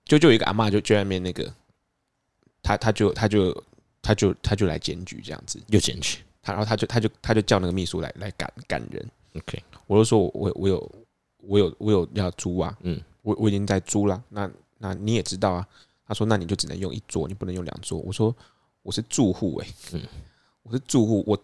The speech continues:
Speaker 1: 租这一桌，那我，我的访客坐那一桌有什么问题吗？”
Speaker 2: 嗯。
Speaker 1: 他说：“不行，就是在这一桌。”然后我说：“你，你这，你，你脑袋是装，装了什么？那个，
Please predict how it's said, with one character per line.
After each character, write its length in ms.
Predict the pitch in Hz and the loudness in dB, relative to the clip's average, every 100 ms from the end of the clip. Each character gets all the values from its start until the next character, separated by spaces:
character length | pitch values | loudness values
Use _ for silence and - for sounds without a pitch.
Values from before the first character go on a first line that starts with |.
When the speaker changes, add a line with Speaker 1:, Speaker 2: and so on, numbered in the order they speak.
| - | 2
Speaker 1:
租 180 | 135 | 2
这 140 | 139 127 | 6 6
一 80 | 117 | 6
桌， 260 | 113 110 110 | 4 2 2
那 100 | 135 | 2
我， 260 | 104 82 95 | 2 0 0
我 120 | 110 | 4
的 80 | 110 | 6
访 220 | - 92 | 6 2
客 160 | - 123 | 4 4
坐 160 | 123 | 6
那 120 | 110 104 | 6 4
一 40 | |
桌 260 | 101 104 101 - _ | 4 2 2 -8 _
有 120 | - 117 | 0 2
什 100 | 110 | 2
么 100 | 95 | 4
问 160 | 127 | 4
题 220 | 104 87 | 4 -4
吗？” 260 | 87 90 110 - _ | -4 -4 -6 -12 _
Speaker 2:
嗯。 100 | 73 - - - _ | -18 -18 -18 -20 _
Speaker 1:
他 80 | 117 | -4
说 80 | 151 | 0
：“不 80 | 143 | 0
行， 160 | - | 0
就 100 | 92 | -2
是 60 | 101 | 0
在 160 | 101 | 2
这 120 | 87 87 | 2 0
一 100 | 85 | -2
桌。” 260 | 78 80 - _ _ _ _ _ _ _ - | -6 -10 -12 _ _ _ _ _ _ _ -6
然 120 | 104 | 0
后 220 | 143 - - _ _ | 0 0 -4 _ _
我 80 | - | -8
说 140 | 107 147 | -4 -4
：“你， 240 | 104 98 113 - 113 _ | -6 -14 -18 -20 _ _
你 140 | 104 | -12
这， 160 | 107 147 - _ - - | -4 -4 -6 _ -20 -18
你， 100 | 107 110 | -14 -14
你 200 | 113 113 | -12 -4
脑 120 | 127 | -2
袋 140 | 87 110 | 2 4
是 80 | 113 | 4
装， 260 | - 113 120 | 2 0 2
装 120 | 110 | 2
了 80 | 101 | 2
什 80 | |
么？ 140 | 92 90 | -2 -6
那 140 | 98 | -4
个， 140 | 92 | -4